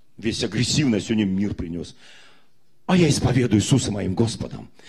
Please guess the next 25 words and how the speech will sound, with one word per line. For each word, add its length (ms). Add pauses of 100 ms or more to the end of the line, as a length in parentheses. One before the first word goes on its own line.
(140)
Я 160
исповедую 400
устами, 440
я 180
верю 320
в 40
это. 300 (220)
"Мир 420
вашему 400
дому". 340 (140)
Помните, 300
как 120
написано, 520 (120)
когда 220
входите, 480
Иисус 220
посылал 340
учеников, 500 (200)
и 60
говорите: 380
"Мир 240
всему 280
дому". 240
Кто 100
помнит? 320